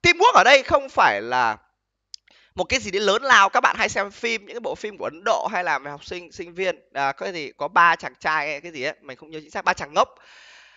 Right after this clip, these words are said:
hay là các bộ phim của nước ngoài như là của Mỹ hay của Anh ấy, thấy chúng nó đi học đại học rồi, à, cũng, à, teamwork, làm những cái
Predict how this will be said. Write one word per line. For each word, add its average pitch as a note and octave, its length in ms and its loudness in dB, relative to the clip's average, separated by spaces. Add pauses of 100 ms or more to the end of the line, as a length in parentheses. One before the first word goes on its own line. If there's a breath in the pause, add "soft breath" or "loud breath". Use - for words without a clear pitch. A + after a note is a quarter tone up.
(100)
hay G3 200 2
là F3+ 100 2
các A3 180 -2
bộ D#3 120 -6
phim G3+ 280 -8
của B2+ 80 -8
nước F#3 180 -10
ngoài E3 320 -2
như E3 80 -12
là E3+ 60 -14
của G2 100 -12
Mỹ F3+ 260 -10
hay D#4 100 0
của - 160 -8
Anh G3+ 280 0
ấy, - 160 -12
thấy E3 180 -2
chúng F3+ 160 -12
nó F3+ 40 -10
đi E3+ 80 -6
học C#3 140 -4
đại A2 140 -4
học C3 280 -6
rồi, G#2+ 140 -8
à, D3+ 120 0
cũng, E3 260 -12
à, F3 220 0
teamwork, F3 460 -4
làm D3+ 260 4
những C3 100 -18
cái G3+ 100 -12